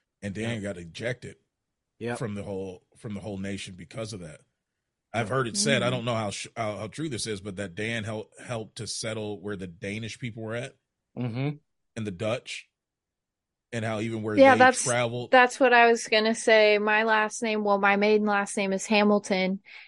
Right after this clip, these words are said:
Speaker 3: And when I did, like, the Ancestry D N A thing or whatever, it was, like, Ireland and, um, like, uh, I could probably pull it up, but it was all those things.
Speaker 2: I think
Speaker 3: So
Speaker 2: Cat-,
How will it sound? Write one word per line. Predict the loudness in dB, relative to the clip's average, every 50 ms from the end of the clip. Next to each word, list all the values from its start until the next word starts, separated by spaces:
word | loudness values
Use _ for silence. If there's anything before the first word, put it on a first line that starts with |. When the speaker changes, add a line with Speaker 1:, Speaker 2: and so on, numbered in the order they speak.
| _ _
Speaker 3:
And | 4 6 8 8 8 6
when | 6 6 6
I | 6 6 6 6 4 4
did, | 4 6 6 6 6 6 4 4
like, | 4 2 4 2
the | 2
Ancestry | 2 2 0 0 -2 -2 0 0 0 0 0 0 -2 0 0
D | 0 0 2 2
N | 2 2
A | 2 0 0
thing | -2 -2 -2 -2 -2
or | 0
whatever, | 2 4 4 4 4 4 4 4 6
it | 6
was, | 6 4 4
like, | 4 4 4 4 2 -2 -10 -16 -20 -20 _ _ _ _ _ _ _ 0
Ireland | 2 4 6 6 6 6 6 6 6 6 4 4 2 2 0 0 -2 -2 -2 0 0
and, | 0 2 0 0 -2 -6 _ _ -20 _ _ _ _ _ 2
um, | 4 6 6 6 6 4 2 0 -2 -2 -4 -6 _ _ _ _ _ _ _ _ _ _ _ 2
like, | 4 6 6 6 4 2 0 -8 -14 -14 -14 -12 -6 -4
uh, | -2 0 2 2 2 2 2 2 0 -2 -4 _ -4
I | -4 -2 0
could | -2 -2 2
probably | 4 4 6 6 4 4
pull | 4 4 6 8
it | 8
up, | 6 6 8
but | 8 10 10
it | 10 10
was | 8 8 8
all | 8 8 8 8
those | 8 8 10 10 8 8 6 2 -2 -8 -8 -10 -12 _ _ _ _ _ _ _ _ _ 4
things. | 4 4 6 4 0 -2 -4 -4 -4 -6 -6 -8 -12 _ _ _ _ _ _ _ _ _ _ _ _ _ _ _ -8 2 6 8 8
Speaker 2:
I | 10
think | 8 8 6 6
Speaker 3:
So |
Speaker 2:
Cat-, | 6 4 2 0